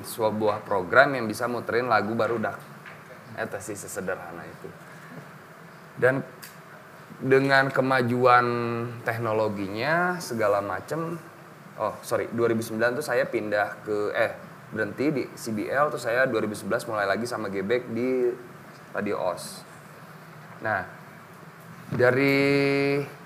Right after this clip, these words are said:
berbagai macam kegelisahan ya, maksudnya tambah kesini tuh kok kayaknya tambah sedikit porsi di media segala macamnya. Terus saya udah mulai membaca, eh, sepertinya media cetak bakalan runtuh. Gitu,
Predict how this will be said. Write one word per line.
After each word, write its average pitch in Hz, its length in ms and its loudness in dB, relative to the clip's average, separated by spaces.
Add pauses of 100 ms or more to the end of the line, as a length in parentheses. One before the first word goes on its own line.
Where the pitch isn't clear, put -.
berbagai 131 560 4
macam 127 320 2
kegelisahan 110 880 0
ya, 135 160 -6
maksudnya 127 400 -8
tambah 123 400 2
kesini 135 400 -6
tuh 165 80 -4
kok 156 160 -8
kayaknya 131 400 -4
tambah 120 240 -4
sedikit 131 640 -6
porsi 107 320 -4
di 104 80 -4
media 98 560 -2
segala 87 400 -6
macamnya. 87 480 -12 (320)
Terus 123 80 -4
saya 131 160 2
udah 139 240 6
mulai 120 320 2
membaca, 113 720 4 (880)
eh, 120 480 4
sepertinya 151 880 -2
media 131 400 2
cetak 131 320 0
bakalan 120 480 0
runtuh. 131 480 -6 (1600)
Gitu, 95 220 -12